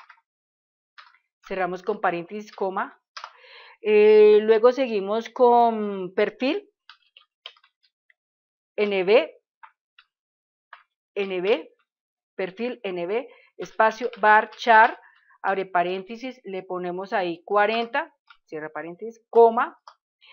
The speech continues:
luego le ponemos acá fecha, raya al piso, acceso, espacio, date, time, coma, hora, raya al piso, acceso, espacio,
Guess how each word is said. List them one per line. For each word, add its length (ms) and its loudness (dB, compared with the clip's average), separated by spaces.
luego 220 4
le 120 4
ponemos 480 -4
acá 320 2
fecha, 560 4
raya 300 2
al 80 -2
piso, 520 -2
acceso, 760 2
espacio, 800 2
date, 720 0
time, 580 0
coma, 500 -2
hora, 580 8
raya 360 0
al 100 -2
piso, 500 -6
acceso, 800 2
espacio, 760 2